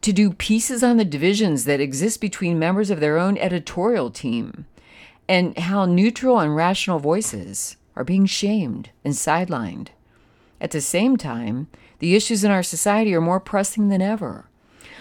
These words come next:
The world's becoming a smaller place. We're realizing our interconnectedness in trade, in health, in politics. We are all connected, and decisions and actions in one part of the world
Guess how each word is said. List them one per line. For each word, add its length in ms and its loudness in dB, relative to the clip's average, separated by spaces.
The 80 -2
world's 340 4
becoming 460 4
a 80 4
smaller 480 0
place. 680 -4
We're 140 0
realizing 600 2
our 160 -2
interconnectedness 1120 -2
in 160 -2
trade, 540 -2
in 140 -2
health, 520 -4
in 320 -2
politics. 800 -2
We 260 0
are 200 2
all 320 2
connected, 680 -4
and 120 4
decisions 640 2
and 80 4
actions 460 0
in 160 2
one 200 4
part 280 -2
of 60 -10
the 100 -6
world 440 -6